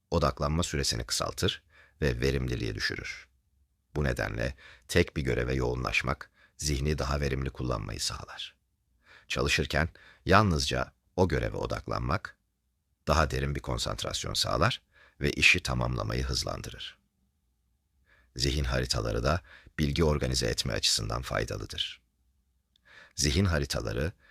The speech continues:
bilgiyi daha görsel ve anlaşılır bir şekilde düzenleyerek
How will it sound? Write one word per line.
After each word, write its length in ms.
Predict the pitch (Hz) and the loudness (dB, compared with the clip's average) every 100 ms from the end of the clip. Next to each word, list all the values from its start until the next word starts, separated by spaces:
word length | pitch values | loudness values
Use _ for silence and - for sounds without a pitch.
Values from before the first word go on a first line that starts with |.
| - _ | -20 _
bilgiyi 420 | 85 78 78 92 | 2 4 4 4
daha 220 | 76 80 87 | 4 2 2
görsel 480 | 67 64 - 65 73 - - | 2 2 2 0 -4 -8 -4
ve 80 | 65 | 0
anlaşılır 580 | 67 69 - 71 92 | 2 2 0 2 0
bir 60 | 65 | 2
şekilde 460 | - 55 53 60 58 | 0 0 -4 -4 -4
düzenleyerek 720 | 62 55 52 50 64 - | -2 -2 -4 -4 -2 -4